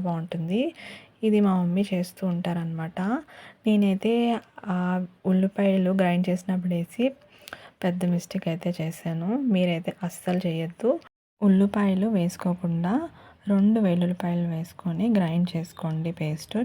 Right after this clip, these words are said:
చాలా టేస్టీగా ఉంటుంది చికెన్ గ్రేవీ. ఈ గ్రేవీ వచ్చి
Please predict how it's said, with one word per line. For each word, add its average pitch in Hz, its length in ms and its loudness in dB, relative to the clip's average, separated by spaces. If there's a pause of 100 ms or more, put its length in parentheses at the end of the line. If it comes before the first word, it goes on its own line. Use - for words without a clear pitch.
చాలా 170 540 -4 (100)
టేస్టీగా 175 540 -2
ఉంటుంది 160 460 -4
చికెన్ 165 420 -4
గ్రేవీ. 165 360 -4 (680)
ఈ - 20 4 (140)
గ్రేవీ 185 420 2
వచ్చి - 220 -8